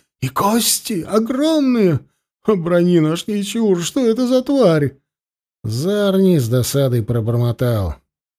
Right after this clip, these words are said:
«Сколько крику! Ладно, несите меня туда. Разберёмся, что за кости». Место, обнаруженное слугами, в самом деле выглядело крайне зловеще.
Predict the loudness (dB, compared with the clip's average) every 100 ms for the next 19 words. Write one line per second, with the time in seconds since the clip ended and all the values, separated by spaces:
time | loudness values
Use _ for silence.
0 | _ _ _ -10 -6 -6 -10 -12 -4 -2
1 | 0 -2 -2 -2 0 0 2 0 -2 -4
2 | -2 2 2 2 0 -2 -4 -4 -2 0
3 | 0 -2 -2 -2 -2 -4 -4 -2 -2 -6
4 | -10 _ _ _ _ -4 -2 0 2 4
5 | 2 0 -4 -8 -6 -4 -6 -4 -4 -4
6 | -6 -8 -10 -12 _ _ _ _ _ _
7 | _ -2 0 2 2 0 2 2 2 2
8 | 2 2 0 0 2 2 0 -2 -2 0
9 | 2 2 2 2 2 2 0 0 2 2
10 | 0 0 0 0 2 0 0 0 2 0
11 | -2 -6 -8 -10